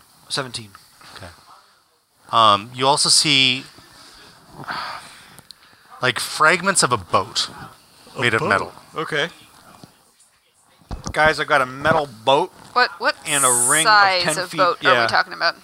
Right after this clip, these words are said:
Speaker 1: It's like Noah's Ark
Speaker 3: Like, are we talking
Speaker 1: size
Speaker 3: rowboat
Speaker 1: or
Speaker 3: or, yeah?
Speaker 2: It's hard to tell, um, 'cause it's just, like, pieces, like
Speaker 3: Oh, okay.
Speaker 2: Um, yeah, it's, it's hard to tell. It's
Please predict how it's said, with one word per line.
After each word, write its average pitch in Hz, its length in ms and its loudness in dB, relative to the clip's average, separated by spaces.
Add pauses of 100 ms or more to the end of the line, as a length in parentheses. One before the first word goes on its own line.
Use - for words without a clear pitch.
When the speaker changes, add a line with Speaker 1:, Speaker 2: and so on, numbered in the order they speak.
(200)
Speaker 1:
It's - 120 -14
like 147 120 -8
Noah's 135 300 -6
Ark 127 320 -6
Speaker 3:
Like, 196 120 -8
are 220 80 4
we 214 80 0
talking 233 220 2
Speaker 1:
size 160 120 0
Speaker 3:
rowboat 285 540 2
Speaker 1:
or 202 200 0
Speaker 3:
or, 170 40 -4
yeah? 175 240 -4 (440)
Speaker 2:
It's 139 120 0
hard 220 160 2
to 214 60 -6
tell, 135 520 2 (540)
um, 113 300 2 (120)
'cause 127 180 0
it's - 140 2
just, - 180 2
like, 110 120 -2 (540)
pieces, 127 600 0
like 98 240 0 (560)
Speaker 3:
Oh, 214 160 2
okay. - 120 -8 (720)
Speaker 2:
Um, 110 360 2 (960)
yeah, 143 220 -2
it's, 147 280 -4
it's 139 200 -2
hard 113 160 4
to 98 80 -6
tell. 85 380 -6 (140)
It's - 320 -4